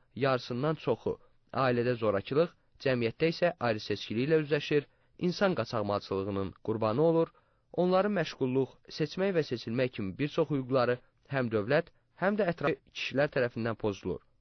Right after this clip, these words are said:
Qadınların seçmək və seçilmək, təmsil olmaq hüququ ilə bağlı araşdırma aparan və Səs Verəmi kitabının müəlliflərindən biri olan fəlsəfə elmləri doktoru professor Niyazi Mehdinin fikrincə, Azərbaycan qadınının vəziyyəti Əfqanistan, İraq və digər bənzər ölkələrdən yaxşı ola bilər.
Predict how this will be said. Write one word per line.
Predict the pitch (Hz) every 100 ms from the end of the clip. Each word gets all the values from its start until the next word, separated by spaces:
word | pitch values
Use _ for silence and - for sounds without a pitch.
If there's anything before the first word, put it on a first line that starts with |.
| _ _
Qadınların | 151 170 175 190 233
seçmək | - 151 165 151
və | 120
seçilmək, | - 101 104 117 160 - _ - -
təmsil | 156 165 190 156
olmaq | 110 113
hüququ | 117 110 120
ilə | 110 101
bağlı | 104 101
araşdırma | 107 107 - 110 107
aparan | 98 95 - _ -
və | 151 165
Səs | 190 -
Verəmi | 160 147 107 85
kitabının | - 101 98 104
müəlliflərindən | 104 98 - 101 107 107
biri | 107 107 92
olan | 80 - _ _ _ 139
fəlsəfə | 131 143 135 131
elmləri | 90 90 87 98
doktoru | - 92 85
professor | - 107 120 107 87
Niyazi | 95 95 90 95
Mehdinin | 92 95 92
fikrincə, | - 156 165 175 180 - _ - - -
Azərbaycan | 147 156 165 170 214 220
qadınının | 165 127 113 107 107
vəziyyəti | 101 98 98 - 165 - _ _ -
Əfqanistan, | 143 - 120 113 - 143 165
İraq | 127 135 143 139
və | 135
digər | 185 185 135
bənzər | 113 104 113 107
ölkələrdən | 95 104 98 95 131
yaxşı | 131 - 156
ola | 143 139
bilər. | 147 107